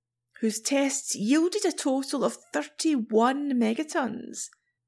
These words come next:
making it the largest American nuclear test series. The Cold War, of course, was a, a race, a contest. And yet still I find it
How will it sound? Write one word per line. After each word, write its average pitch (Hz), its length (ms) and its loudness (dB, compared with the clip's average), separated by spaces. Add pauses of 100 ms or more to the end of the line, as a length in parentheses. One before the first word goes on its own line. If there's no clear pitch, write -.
(220)
making 208 300 0
it - 80 0
the 180 80 2
largest 220 840 -2 (120)
American 208 500 0
nuclear 208 320 0
test 247 340 -4
series. 339 680 -4 (1900)
The 262 60 -4
Cold 330 300 6
War, 233 460 4
of 220 140 -6
course, - 600 4
was 214 160 2
a, 202 420 0
a 202 100 -2
race, 202 680 4 (440)
a 220 40 -6
contest. - 920 0 (840)
And 233 160 4
yet 247 160 4
still 285 440 2
I 254 160 0
find 269 400 -2
it - 180 -2